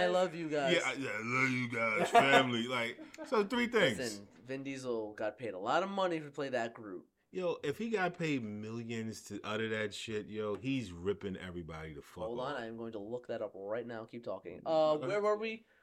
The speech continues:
Speaker 1: We
Speaker 3: Uh,
Speaker 1: are
Speaker 3: we're
Speaker 1: at
Speaker 3: on the
Speaker 1: Counter
Speaker 3: planet
Speaker 1: Earth.
Speaker 3: now. Counter Earth.
Speaker 1: All right.
Speaker 3: Uh, they, they learn from the locals that the, that guy they're looking for is at a giant temple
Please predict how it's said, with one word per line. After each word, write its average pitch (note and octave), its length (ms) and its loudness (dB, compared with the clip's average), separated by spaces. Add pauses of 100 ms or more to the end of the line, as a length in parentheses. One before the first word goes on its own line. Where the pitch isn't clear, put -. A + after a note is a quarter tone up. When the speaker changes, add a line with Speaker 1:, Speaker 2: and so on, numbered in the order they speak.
(140)
Speaker 1:
We F#3 260 -2
Speaker 3:
Uh, F#3 60 8
Speaker 1:
are F#3 100 10
Speaker 3:
we're F3 60 10
Speaker 1:
at E3 60 6
Speaker 3:
on - 120 -2
the F3+ 40 4
Speaker 1:
Counter F3+ 180 4
Speaker 3:
planet C3 240 2
Speaker 1:
Earth. A#2+ 40 -12
Speaker 3:
now. A2 340 -12
Counter C#3+ 240 -8
Earth. A#2 240 -6 (300)
Speaker 1:
All C3 120 0
right. A#2 200 -2
Speaker 3:
Uh, B2 420 -6 (680)
they, D3+ 280 -2 (180)
they D3 140 -2
learn G3 200 -8
from G#3 100 -16
the E3 60 -6
locals D3 480 -6 (160)
that A#2+ 280 -8 (260)
the, B2 500 -8
that B2+ 220 -8
guy C3 200 -2
they're B2 140 -6
looking A#2+ 320 -10
for A2+ 160 -10 (180)
is A#2+ 160 -12
at A2 220 -10
a A2 160 -12 (180)
giant B2 400 -8
temple B2+ 440 -12